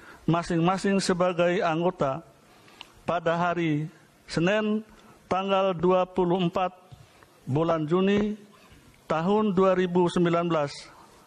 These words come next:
yang diucapkan dalam sidang pleno ter-, sidang pleno Mahkamah Konstitusi terbuka untuk umum pada hari Kamis tanggal dua puluh tujuh bulan Juni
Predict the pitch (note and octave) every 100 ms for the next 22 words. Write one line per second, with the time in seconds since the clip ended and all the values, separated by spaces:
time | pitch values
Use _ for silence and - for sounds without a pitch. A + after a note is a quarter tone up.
0 | - D3 E3 E3+ D#3 F#3+ - G#3 G#3 F#3+
1 | F#3+ F#3 F3+ - F#3 F3 F3 F3 F#3 F#3+
2 | F3+ F3+ E3+ E3 F#3 _ _ - - -
3 | - - - - - F3+ F3+ F3+ F3+ F#3+
4 | F#3 F3 F3 - F3 E3 F3 E3+ - E3+
5 | E3 D#3+ F#3+ - G#3 G#3+ - - - -
6 | - - - - - - - - - -
7 | E3 E3 G3 G#3 A3 G3 F3+ G#3+ G#3 F3
8 | A#2+ C#3 - - - _ - D#3 E3+ E3+
9 | E3 D#3+ D3+ D3+ D#3+ F#3 G3 G3+ - -
10 | - _ - _ - _ _ _ _ E3
11 | F3 F#3 F#3+ F3+ F3 F#3 F#3 - F#3 F#3
12 | F#3+ F#3 - - - - - - - -
13 | - F#3 F3+ A3 A#3+ B3+ - - C#3+ E3+
14 | E3 E3 F3 G3+ G#3+ A#3